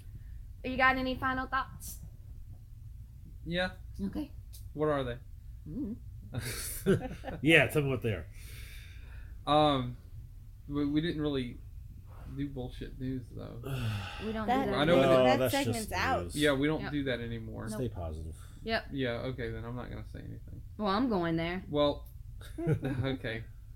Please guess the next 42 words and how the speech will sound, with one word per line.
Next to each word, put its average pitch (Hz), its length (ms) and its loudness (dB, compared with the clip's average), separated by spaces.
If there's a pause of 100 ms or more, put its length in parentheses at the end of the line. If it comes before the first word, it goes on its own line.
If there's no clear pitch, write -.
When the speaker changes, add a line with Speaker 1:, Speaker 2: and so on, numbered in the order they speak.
(600)
Speaker 2:
No, 160 160 6
I 143 360 6
Speaker 1:
I 247 180 10
only 294 160 6
do 262 140 6 (100)
go 240 280 6
there 208 200 6
in, 202 100 2
like, 190 220 0
closing 190 400 0
now. 160 320 -4 (200)
Speaker 3:
Very, 113 260 2
that's 113 280 4
Speaker 1:
So. 92 80 0
Speaker 3:
smart. 90 220 -2
Speaker 2:
Yeah. 120 180 -4
Speaker 3:
S-, - 280 -10
s-, - 300 -10
give 113 120 -2
yourself 98 320 -6
a 82 100 -8
timer. 82 300 -10 (240)
Yeah, - 100 -10
that's - 160 -10
good. - 180 -12
Speaker 1:
I 254 140 8
was 285 200 6
wa-, 294 240 4
I 262 140 2
was 254 180 0
on, 294 340 0 (160)
on, 233 320 -4
um, 196 540 -4 (680)
Facebook, 226 500 -2 (160)
uh, 117 400 -2 (120)
last 214 280 -4
night, 226 220 -2
I 247 60 -2
think, 277 380 -6
or 196 160 0
the 185 80 -4
night, 190 200 -4